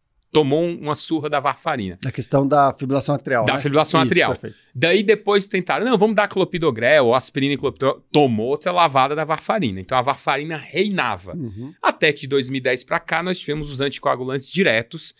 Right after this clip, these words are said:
Speaker 1: E aí nós tivemos quatro estudos clássicos pivotais, que foram o Rocket A F, com rivaroxabana, o Aristotle, com a Pixabana, né, inclusive do Renato Lopes, nosso colaborador aqui, grande amigo,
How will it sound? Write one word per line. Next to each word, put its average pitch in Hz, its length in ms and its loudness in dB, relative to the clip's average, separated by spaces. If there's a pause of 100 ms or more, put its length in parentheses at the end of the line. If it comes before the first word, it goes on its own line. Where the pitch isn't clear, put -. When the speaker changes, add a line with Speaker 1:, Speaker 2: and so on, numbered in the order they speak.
(340)
Speaker 1:
E 180 120 0
aí 226 60 2
nós 254 140 2
tivemos 190 300 -2
quatro 190 380 0
estudos 156 420 -8
clássicos 135 720 -2
pivotais, 131 720 -4
que - 60 -16
foram 117 200 -6
o 107 60 -6
Rocket 160 400 0
A 123 280 -2
F, - 260 -12 (320)
com - 100 -2
rivaroxabana, 123 960 -2 (340)
o 131 140 2
Aristotle, 147 680 0
com - 100 -10
a 120 60 -4
Pixabana, 123 680 -4
né, 113 120 -10
inclusive 113 320 -12
do 113 140 -12
Renato 104 400 -8
Lopes, 147 300 -2
nosso 104 440 -14
colaborador 98 580 -6
aqui, 120 240 -10
grande 107 280 -6
amigo, 165 380 -4